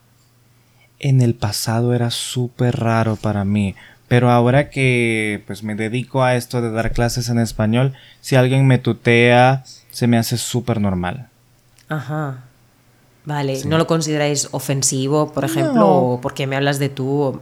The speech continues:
Speaker 2: ok.
Speaker 1: No, para nada. Me parece hasta bonito cuando alguien lo utiliza. <laughs>
Speaker 2: Un
Speaker 1: Sí.
Speaker 2: poquito diferente, ¿no? A la
Speaker 1: Sí,
Speaker 2: norma.
Speaker 1: exacto.
Speaker 2: Eso es. Muy bien, muy bien. Y, por ejemplo, cuando alguien te habla de usted, eh,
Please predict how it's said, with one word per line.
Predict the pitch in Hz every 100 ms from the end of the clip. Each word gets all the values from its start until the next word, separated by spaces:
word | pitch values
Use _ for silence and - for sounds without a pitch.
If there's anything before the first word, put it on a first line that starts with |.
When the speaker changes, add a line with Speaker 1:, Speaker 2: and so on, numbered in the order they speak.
| -
Speaker 2:
ok. | 143 143 - 127
Speaker 1:
No, | 233 156
para | 131 120
nada. | 107 104 101 107 101
Me | 110 123
parece | 123 127 123 - 139 131 127 - _ -
hasta | 135 151
bonito | 143 139 147 135 120
cuando | 139 139 143
alguien | 131 131 131
lo | 123
utiliza. | 127 127 117 117 - 113 135 131 -
<laughs> | 165 - 165 - 294 - 196 254 254 254 254 -
Speaker 2:
Un | 294
Speaker 1:
Sí. |
Speaker 2:
poquito | 196 117 190
diferente, | 180 190 175 165 165 147 143
¿no? | 151
A | 160
la | 127
Speaker 1:
Sí, | 113
Speaker 2:
norma. | - 139 135 143 - 139
Speaker 1:
exacto. | - 113 104 101 -
Speaker 2:
Eso | 139 139 135
es. | 127 139 139 -
Muy | 143 165
bien, | 147 143 151 139 - -
muy | - 147
bien. | 131 143 - - -
Y, | 185
por | - 175
ejemplo, | 185 190 220
cuando | 196 180 170
alguien | 165 175 214 208
te | 196
habla | 180 170 165 160
de | 151 156 151 151 151 151 156
usted, | 156 139 - - 143 165 247 - _ _ _ -
eh, | 143 139 135 131 127 127 127 127